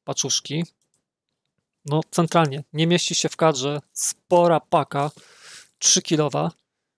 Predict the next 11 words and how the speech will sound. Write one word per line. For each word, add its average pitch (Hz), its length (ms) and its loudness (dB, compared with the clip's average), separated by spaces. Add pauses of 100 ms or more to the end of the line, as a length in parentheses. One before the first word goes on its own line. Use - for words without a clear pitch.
(600)
I 151 420 -2 (160)
razem 190 360 2
z 135 100 -6
Wami 160 460 -2 (1160)
zrobię 151 640 2 (640)
unboxing 170 640 -2 (100)
tej 147 240 -6
paczuszki 160 680 -8 (680)
i 196 140 -2
zobaczymy 160 500 2
sobie, 143 480 -2